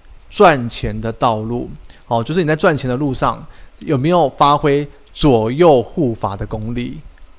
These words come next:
这样可以理解吗？所以呢，哦，我们现在已经讲三个会影响你赚钱跟财神有没有缘分最重要的，你要改变它，哦，改变它，你就会有好的财运，你可以试试看。第一个，你运气不好的时候，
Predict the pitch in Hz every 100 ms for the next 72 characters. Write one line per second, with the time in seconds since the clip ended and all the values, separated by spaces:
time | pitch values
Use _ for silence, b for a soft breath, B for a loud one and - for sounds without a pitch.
0 | b _ - 139 127 123 110 110 107 120
1 | - 170 156 127 139 B B B 123 117
2 | 120 170 151 135 110 - 143 143 123 123
3 | 175 160 131 135 135 120 113 120 - 135
4 | 117 - 113 123 B B 151 151 - 120
5 | 127 117 131 127 113 113 135 120 135 131
6 | 135 123 113 113 107 - b b - 147
7 | 170 - 117 104 139 117 113 107 120 139
8 | - - 120 107 127 120 170 143 131 131
9 | 117 135 123 135 120 120 107 104 104 -
10 | 107 113 123 - 110 117 117 123 120 117
11 | - - B B B - 160 151 123 -
12 | - B B - 147 131 123 175 202 160
13 | 170 156 147 107 107 - 113 110